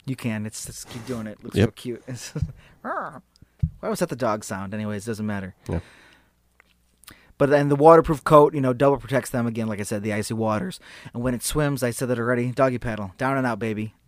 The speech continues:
Speaker 1: Down and out.
Speaker 2: Mm-hmm.
Speaker 1: And, and they also, these dogs come in a variety of colors. White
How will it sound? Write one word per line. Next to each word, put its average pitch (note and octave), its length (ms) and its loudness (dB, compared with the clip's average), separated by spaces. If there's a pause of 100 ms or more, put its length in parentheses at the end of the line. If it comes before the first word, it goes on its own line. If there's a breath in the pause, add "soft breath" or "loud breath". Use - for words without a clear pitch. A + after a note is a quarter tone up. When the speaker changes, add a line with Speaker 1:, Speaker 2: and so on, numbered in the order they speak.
Speaker 1:
Down C#3 400 4
and B2 320 -2
out. G#2+ 380 -2 (260)
Speaker 2:
Mm-hmm. F#2 220 -4 (480)
Speaker 1:
And, C3+ 380 -4
and F#3 540 2
they D#3+ 240 0
also, G3 680 2
these A3 580 -2
dogs G3 680 0
come G3 220 0
in F3+ 100 2
a F3 100 4
variety F3+ 680 8
of F3+ 120 -2
colors. - 720 -2 (600)
White B2+ 640 2